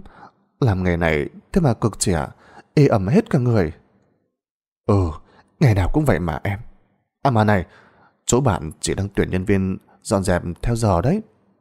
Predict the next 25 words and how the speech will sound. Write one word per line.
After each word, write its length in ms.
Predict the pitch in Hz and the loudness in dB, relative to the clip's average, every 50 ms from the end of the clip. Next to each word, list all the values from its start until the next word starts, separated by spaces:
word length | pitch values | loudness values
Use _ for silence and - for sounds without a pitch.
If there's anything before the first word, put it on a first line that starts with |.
| _ _ _ _ _ _ _ _ _ _ _ _ _ _ _ _ _ | _ _ _ _ _ _ _ _ _ _ _ _ _ _ _ _ _
"Cụ 140 | - 170 147 | 2 2 4
thể 120 | - 120 | 4 2
thế 120 | 104 - 214 | 2 2 2
nào 160 | 190 160 127 | 2 4 2
hả 100 | 117 95 | 2 0
chị?" 280 | - - 104 80 85 - - _ _ _ _ _ _ _ _ _ _ _ _ _ _ _ _ _ _ _ | 0 0 -2 -2 -2 -4 -8 _ _ _ _ _ _ _ _ _ _ _ _ _ _ _ _ _ _ _
"Thì 80 | - 120 | 0 0
là 420 | 92 78 73 71 64 55 52 50 - _ _ | 2 0 0 -2 -2 -4 -6 -8 -12 _ _
nôm 180 | 165 131 110 | 0 0 2
na 120 | 110 104 95 | 0 -2 -2
là 120 | 92 85 | -2 -2
dịch 260 | 78 - - - - | -2 -4 -6 -6 -2
vụ 180 | - 101 - - - _ | -2 -4 -4 -4 -6 _
lau 160 | 147 143 143 | 0 0 2
dọn 260 | - 143 104 101 110 | 2 0 0 0 0
nhà 160 | 113 110 101 | 0 0 0
cho 140 | - - 175 | 0 0 0
người 140 | 160 131 113 | 0 0 2
ta 220 | - 160 156 151 | 2 2 2 2
ấy. 260 | 160 - 190 202 208 196 - - _ _ _ _ _ _ _ _ _ | 2 4 2 2 2 -2 -6 -18 _ _ _ _ _ _ _ _ _
Việc 140 | 135 123 | -2 2
cũng 160 | - 180 208 202 | 2 2 4 4
nhẹ 140 | 175 139 - | 4 2 2
nhàng 300 | 131 135 127 123 123 123 | 2 2 2 2 2 2
hơn, 260 | 117 151 170 170 156 | 2 2 2 2 2